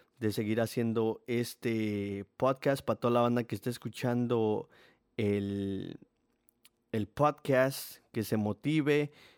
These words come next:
que sigan haciendo sus cosas, que ignoren a toda la banda que nada más anda de hater,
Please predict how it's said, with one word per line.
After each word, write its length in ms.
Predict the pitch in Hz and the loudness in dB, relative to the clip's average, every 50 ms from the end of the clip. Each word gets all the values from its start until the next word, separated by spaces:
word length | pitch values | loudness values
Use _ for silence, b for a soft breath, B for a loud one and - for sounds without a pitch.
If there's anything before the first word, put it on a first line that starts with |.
| B B B | B B B
que 140 | - 110 101 | -2 -2 0
sigan 240 | - 120 120 117 117 | 0 2 2 2 2
haciendo 320 | 113 104 117 113 113 117 | 0 0 0 0 0 0
sus 220 | 107 - - 110 | -2 -4 -8 -12
cosas, 580 | - - 139 135 135 131 - 143 131 135 127 - | -4 0 2 2 2 2 2 0 0 0 0 -2
que 640 | - 120 107 101 101 98 98 101 101 98 98 - - | -2 0 0 0 0 0 0 -2 -2 -2 -4 -6 -4
ignoren 640 | - 110 98 90 - 107 107 113 117 113 117 120 117 | -4 -4 -4 -2 -2 0 0 0 2 0 0 0 -2
a 80 | 110 | -2
toda 160 | 104 - 120 120 | -2 -2 0 0
la 120 | 117 113 | 2 2
banda 260 | 110 117 117 113 117 | 2 2 0 0 -2
que 560 | 113 - - - 101 101 98 95 85 85 110 - B B B B B B B | -4 -4 -4 -4 -2 -2 -2 -2 -4 -6 -8 -10 B B B B B B B
nada 220 | - 117 120 123 123 | -2 0 2 2 2
más 260 | 123 123 127 - - | 2 0 0 -2 -2
anda 180 | 127 120 120 | -2 0 0
de 140 | 113 107 98 | 0 0 -2
hater, 540 | 92 - - 120 120 127 123 127 127 127 131 | -4 -4 -2 0 0 2 2 0 0 -2 -2